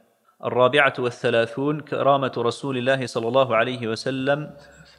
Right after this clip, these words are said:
آه، بالقسم بحياته. الخامسة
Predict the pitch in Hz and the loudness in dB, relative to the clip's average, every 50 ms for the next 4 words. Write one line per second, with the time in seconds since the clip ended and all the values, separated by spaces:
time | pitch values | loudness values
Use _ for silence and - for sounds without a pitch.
0 | _ _ _ - 110 110 107 104 107 120 110 107 - - 147 143 - 143 135 131 | _ _ _ -10 -8 -6 -6 -6 -6 -6 -8 -4 0 0 0 2 0 -2 -4 -2
1 | 127 120 120 - - 117 120 117 113 - - 110 110 - - - - _ _ _ | -4 -4 -2 0 2 4 4 4 2 0 -2 -6 -8 -8 -12 -20 -20 _ _ _
2 | _ _ _ _ _ _ _ _ _ _ - 143 120 - - 135 135 143 147 - | _ _ _ _ _ _ _ _ _ _ -12 -12 -6 -2 0 0 0 0 -2 -4
3 | 143 | -6